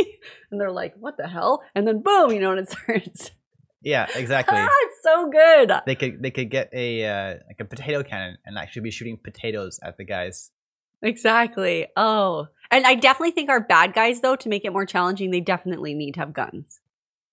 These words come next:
Speaker 1: These bad guys have weapons.
Speaker 2: Okay.
Speaker 1: Don't you think?
Speaker 2: I wasn't thinking so, 'cause it's a simple robbery.
Speaker 1: Uh,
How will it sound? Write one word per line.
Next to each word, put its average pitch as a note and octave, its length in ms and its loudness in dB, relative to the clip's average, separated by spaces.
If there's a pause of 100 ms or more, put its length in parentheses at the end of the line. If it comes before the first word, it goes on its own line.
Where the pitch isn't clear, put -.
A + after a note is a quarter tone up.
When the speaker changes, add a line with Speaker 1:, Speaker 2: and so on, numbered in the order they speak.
(180)
Speaker 1:
These G3 140 -4
bad B2+ 220 -2
guys A#2+ 180 -6
have C#3 100 -6
weapons. - 500 -14 (1600)
Speaker 2:
Okay. C#3+ 240 -14 (800)
Speaker 1:
Don't A3+ 140 2
you B3+ 60 2
think? F4 240 0 (160)
Speaker 2:
I D3+ 100 0
wasn't F3 260 -6
thinking E3+ 160 -10
so, B2 160 -6
'cause A2+ 140 -12
it's A#2 120 -12
a A#2+ 40 -10
simple B2+ 300 -8
robbery. G2+ 580 -4 (640)
Speaker 1:
Uh, G#3+ 60 6